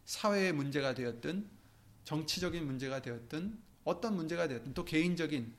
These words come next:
사람과 사람 사이의 문제가 되었든, 가족 안에서 어떤 문제가 있든, 아, 화를 낼 만한 일들이 항상 있어요.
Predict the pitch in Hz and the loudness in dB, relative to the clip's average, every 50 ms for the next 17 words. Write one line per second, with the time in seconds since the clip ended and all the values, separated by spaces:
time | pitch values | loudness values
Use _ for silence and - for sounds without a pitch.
0 | - - - - - - 202 202 208 208 196 196 190 - - 214 208 208 202 190 | -18 -14 -12 -8 0 2 2 2 4 2 2 0 0 0 2 2 2 2 2 0
1 | 190 180 165 160 143 135 131 131 139 131 131 120 120 120 117 - 156 147 123 - | 0 0 0 0 -2 -2 -2 -2 -2 -2 -2 -2 -2 -6 -6 -8 -8 -8 -8 -8
2 | - - 143 143 196 196 196 - - - - - 135 135 160 180 175 196 196 143 | -6 -6 -2 -2 -2 -2 -4 -8 -16 -12 -6 -2 -2 0 0 0 2 2 2 2
3 | - - - - - - - 147 151 - 185 160 143 143 139 147 151 147 135 123 | 2 -2 -10 -18 -8 0 2 2 4 4 2 2 2 0 0 0 2 2 2 0
4 | - - 160 156 120 104 - - - - - - - - - - - 135 127 123 | -2 -2 -2 -4 -4 -6 -10 -14 -20 -20 -20 -20 -20 -20 -20 -12 -10 -8 -8 -6
5 | 123 117 117 117 120 - - - - - 73 - - - - - - - - - | -8 -8 -8 -10 -10 -12 -14 -14 -16 -16 -18 -18 -18 -20 -20 -20 -20 -20 -20 -20
6 | - - - - - - - - - - - - - - - 240 247 240 254 247 | -20 -20 -18 -18 -18 -20 -20 -20 -20 -20 -20 -10 -6 0 4 4 6 6 6 4
7 | 240 214 185 185 190 185 175 170 165 170 175 190 214 202 170 185 202 214 202 180 | 4 4 4 4 4 4 4 4 4 4 4 4 4 4 4 6 6 6 6 6
8 | 220 196 185 202 226 233 233 240 - - - - - - _ _ _ - - - | 4 4 4 4 4 2 2 0 -4 -10 -20 -20 -20 -20 _ _ _ -10 -6 -4
9 | 226 220 214 - 208 208 208 214 202 - - - - 196 196 - - 185 131 110 | -2 0 2 2 2 2 2 0 -2 -6 -12 -6 0 0 0 2 2 0 0 0
10 | - - | -2 -8